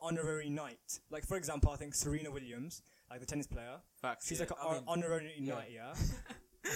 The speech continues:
Speaker 1: can't even fucking say it. Honorary, yeah.
Speaker 2: Honorary
Speaker 1: So
Speaker 2: knight.
Speaker 1: obviously, if you're, like, you know, if you're, like, British, British passport, yeah, obviously, you know.
Speaker 2: Obviously, yeah.
Speaker 1: Uh, you'll be called Sir, innit?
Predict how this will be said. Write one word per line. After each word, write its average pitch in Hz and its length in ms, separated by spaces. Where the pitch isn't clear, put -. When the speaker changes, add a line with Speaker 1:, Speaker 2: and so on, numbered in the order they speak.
Speaker 1:
can't 170 120
even 143 120
fucking - 240
say 139 120
it. 131 120
Honorary, 175 540
yeah. 131 260
Speaker 2:
Honorary 226 600
Speaker 1:
So 208 120
Speaker 2:
knight. 214 80
Speaker 1:
obviously, 190 400
if - 120
you're, 240 100
like, 185 200
you 165 60
know, 135 80
if 143 140
you're, 196 100
like, 151 180
British, 135 300
British 143 220
passport, 127 380
yeah, 113 200
obviously, 120 420
you 120 60
know. 117 140
Speaker 2:
Obviously, 180 380
yeah. 135 140
Speaker 1:
Uh, 151 340
you'll 165 300
be - 60
called 165 240
Sir, - 140
innit? - 80